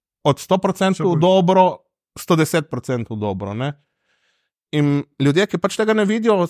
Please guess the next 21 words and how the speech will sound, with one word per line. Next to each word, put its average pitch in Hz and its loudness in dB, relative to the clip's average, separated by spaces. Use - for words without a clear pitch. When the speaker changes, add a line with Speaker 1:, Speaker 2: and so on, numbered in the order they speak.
Speaker 1:
ženska 196 -2
recimo 180 0
v 143 2
želji 165 0
po 147 -4
nekemu 139 -2
super, 175 0
da 131 -4
bi 139 2
bile 165 0
spet - -2
tudi 156 2
one 156 2
tako 151 -2
lepe, 151 0
oziroma 135 -2
spet - -6
se - -4
vrnemo 135 -2
na 127 0
tisto 131 -4